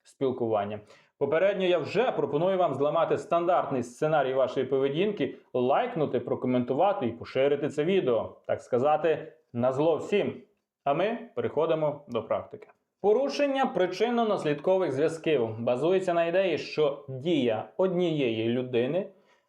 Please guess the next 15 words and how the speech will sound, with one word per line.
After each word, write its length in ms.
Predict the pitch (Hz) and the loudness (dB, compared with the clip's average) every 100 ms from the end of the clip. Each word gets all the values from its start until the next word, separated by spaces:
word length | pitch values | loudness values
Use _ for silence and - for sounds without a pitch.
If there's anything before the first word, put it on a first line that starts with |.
| _ | _
може 320 | 143 202 208 | -2 2 2
змусити 540 | 190 226 226 202 175 170 | 2 2 2 0 0 -2
іншу 760 | - - 240 180 - - 117 - | -4 -2 0 0 -4 -10 -10 -2
людину 720 | 151 151 135 123 143 233 247 - | -2 0 0 0 0 -2 -4 -8
пережити 640 | - 208 185 156 214 233 269 - _ | 0 0 2 2 0 0 -6 -8 _
певні 320 | 151 156 143 | 2 2 0
відчуття. 580 | 127 - 113 - 104 - _ | -4 -6 -10 -6 -6 -8 _
Класичні 540 | - 143 147 208 - 180 | -2 0 2 0 0 -2
фрази 460 | 185 156 117 98 - _ | 2 2 2 -4 -6 _
«ти 120 | 143 | -2
мене 200 | 143 143 | 2 2
дратуєш», 720 | 190 131 - 185 175 123 - _ _ _ | 2 0 2 2 2 -2 -8 _ _ _
«нервуй 480 | 135 180 220 214 165 | -2 0 2 2 2
мене» 340 | 139 113 95 - _ _ _ _ _ _ - | 2 0 -2 -6 _ _ _ _ _ _ -4
неявно 800 | 185 240 180 143 135 139 135 | 0 2 2 2 2 0 -2